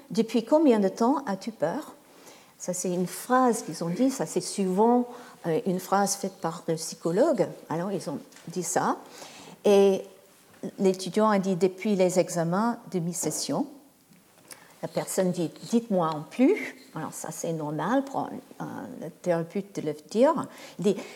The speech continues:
J'ai peur d'échouer à mon examen. » Il le répète un peu. Et après, il dit, « Est-ce que tu aimes avoir peur d'échouer dans tes études ? »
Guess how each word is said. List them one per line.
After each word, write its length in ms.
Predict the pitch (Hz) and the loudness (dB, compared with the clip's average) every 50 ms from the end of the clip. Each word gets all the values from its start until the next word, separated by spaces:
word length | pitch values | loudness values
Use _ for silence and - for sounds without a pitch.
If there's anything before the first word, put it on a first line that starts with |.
| - | -2
J'ai 160 | - - 202 | 2 4 4
peur 380 | 202 202 - - 262 277 285 277 | 4 4 4 6 6 8 8 8
d'échouer 600 | 214 208 208 202 - - 190 190 202 233 269 294 - - | 6 6 4 4 2 0 2 4 6 6 6 4 2 -2
à 60 | 185 | -4
mon 180 | 180 170 165 | -4 -4 -4
examen. » 540 | 165 151 - - - 139 143 156 214 294 381 - - - - _ _ _ - | -6 -6 -8 -10 -10 -8 -4 -2 -2 -2 -2 -4 -10 -18 -20 _ _ _ -16
Il 120 | - - - | -10 -6 -2
le 60 | 165 | -2
répète 440 | 160 170 170 - 202 208 208 - 180 | -2 -2 -2 0 -2 -2 -2 -2 -6
un 80 | 156 | -6
peu. 300 | 151 - - 160 214 311 - - - - - - - - - | -4 -2 -2 0 0 -2 -4 -8 -16 -18 -18 -18 -20 -6 2
Et 120 | - 185 180 | 4 6 6
après, 320 | 185 202 202 - 294 330 | 6 6 4 4 4 6
il 120 | 320 254 208 | 6 6 4
dit, « 180 | 214 202 - - | 4 4 4 4
Est-ce 160 | 240 285 - | 4 4 4
que 80 | - 311 | 2 -2
tu 200 | 269 - - 240 | -2 2 4 6
aimes 240 | - - 233 277 302 | 6 8 8 6 6
avoir 440 | 285 - 202 190 208 214 226 220 220 - | 4 4 2 4 4 2 2 2 -2 0
peur 360 | - 262 247 254 285 277 254 | 4 6 6 6 6 4 0
d'échouer 520 | 185 208 202 - - - 196 208 226 269 | 0 0 -2 -2 0 2 6 6 6 6
dans 160 | 269 208 202 | 6 2 -2
tes 120 | 208 196 196 | -2 -4 -4
études ? » 480 | 196 - 190 180 - - - - - | -6 -6 -8 -10 -12 -16 -20 -20 -20